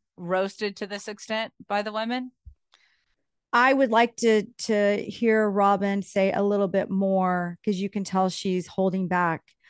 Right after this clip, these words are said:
Speaker 2: I mean, if my husband did that, um,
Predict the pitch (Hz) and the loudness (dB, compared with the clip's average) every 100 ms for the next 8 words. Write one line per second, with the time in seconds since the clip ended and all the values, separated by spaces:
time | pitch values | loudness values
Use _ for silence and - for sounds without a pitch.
0 | - _ - 214 214 214 214 214 208 214 | -20 _ -2 0 2 2 0 2 4 4
1 | 208 220 190 214 214 214 - 160 196 196 | 2 0 0 -2 0 -2 -6 -6 -2 0
2 | 220 226 240 - - _ _ _ _ 196 | 2 2 0 -2 -16 _ _ _ _ -2
3 | 190 190 190 | 0 0 -4